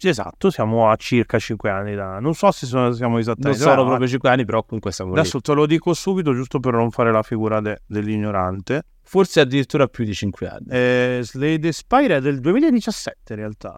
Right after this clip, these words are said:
Speaker 1: eh, la prima
Speaker 2: Quindi
Speaker 1: uscita, quindi
Speaker 2: sono
Speaker 1: un po' più di cinque anni. Però,
Speaker 2: un po' più di
Speaker 1: vabbè,
Speaker 2: cinque anni.
Speaker 1: e in
Speaker 2: Vabbè.
Speaker 1: realtà è anche vero che già l'anno scorso c'era questo
Speaker 2: Eh,
Speaker 1: trend
Speaker 2: sì,
Speaker 1: qua,
Speaker 2: sì. Però
Speaker 1: quindi,
Speaker 2: vabbè,
Speaker 1: insomma.
Speaker 2: comunque cinque, sono passati cinque anni
Speaker 1: No,
Speaker 2: prima
Speaker 1: no, no, no, beh,
Speaker 2: dell'esplosione.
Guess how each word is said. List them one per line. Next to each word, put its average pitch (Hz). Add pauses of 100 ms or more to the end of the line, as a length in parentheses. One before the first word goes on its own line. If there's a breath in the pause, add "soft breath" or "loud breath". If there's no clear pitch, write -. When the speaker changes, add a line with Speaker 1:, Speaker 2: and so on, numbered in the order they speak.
(140)
Speaker 1:
eh, 110
la 107
prima -
Speaker 2:
Quindi 135
Speaker 1:
uscita, 127
quindi 160
Speaker 2:
sono 123
Speaker 1:
un 120
po' 127
più 127
di 107
cinque -
anni. - (240)
Però, 185
Speaker 2:
un 214
po' 165
più 151
di 127
Speaker 1:
vabbè, 147
Speaker 2:
cinque 123
anni. 87 (100)
Speaker 1:
e 151
in 170
Speaker 2:
Vabbè. 180
Speaker 1:
realtà 180
è 185
anche 151
vero 151
che 127
già 131
l'anno 135
scorso 113
c'era 110
questo 110
Speaker 2:
Eh, 143
Speaker 1:
trend 135
Speaker 2:
sì, 113
Speaker 1:
qua, 104
Speaker 2:
sì. 92
Però 160
Speaker 1:
quindi, 123
Speaker 2:
vabbè, 113
Speaker 1:
insomma. 104
Speaker 2:
comunque 107
cinque, 95
sono 90
passati 90
cinque 98
anni 117
Speaker 1:
No, 262
Speaker 2:
prima -
Speaker 1:
no, 294
no, -
no, 220
beh, 208
Speaker 2:
dell'esplosione. 135